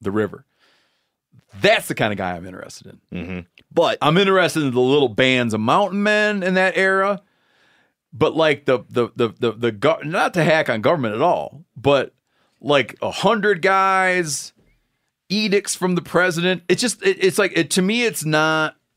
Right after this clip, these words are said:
Speaker 1: the kind of, uh, swashbuckling, rugged individual entrepreneurialism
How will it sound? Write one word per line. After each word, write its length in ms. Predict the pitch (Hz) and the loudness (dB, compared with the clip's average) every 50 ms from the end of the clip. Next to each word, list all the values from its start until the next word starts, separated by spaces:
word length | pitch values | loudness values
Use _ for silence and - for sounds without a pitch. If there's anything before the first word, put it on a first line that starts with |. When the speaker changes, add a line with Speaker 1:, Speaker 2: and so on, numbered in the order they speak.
| _ _ - | _ _ -8
Speaker 1:
the 100 | 127 120 | -8 -6
kind 420 | - - - 147 151 151 151 143 | -6 -6 -4 -2 -2 -2 0 0
of, 160 | 139 127 117 | 0 0 0
uh, 360 | 127 123 120 117 113 113 107 104 | 0 2 2 2 2 0 -2 -4
swashbuckling, 1300 | - - - 143 147 151 156 156 151 - 123 113 147 147 143 - 143 143 135 135 131 131 127 123 117 113 - _ _ _ _ _ _ _ _ _ _ _ _ _ _ _ _ _ _ _ _ _ _ _ _ _ _ _ _ | -6 -6 -2 0 2 2 2 2 0 -2 -2 0 0 0 0 -2 -4 -4 -2 -2 -2 -2 -4 -4 -6 -8 -10 _ _ _ _ _ _ _ _ _ _ _ _ _ _ _ _ _ _ _ _ _ _ _ _ _ _ _ _
rugged 500 | 123 117 117 131 147 156 156 151 160 143 | -14 -4 0 2 4 4 4 2 2 0
individual 960 | 151 151 143 143 131 117 139 151 135 120 135 143 139 139 135 131 131 127 123 - | 0 0 0 -2 0 0 0 0 0 0 2 2 4 4 6 4 4 2 2 0
entrepreneurialism 1300 | - 135 143 143 139 - 131 - - 143 135 139 139 135 131 123 117 117 113 101 110 113 107 104 101 95 | 0 0 0 0 0 -4 -6 -2 0 2 2 4 4 2 2 2 2 0 0 0 -2 -2 -2 -4 -6 -8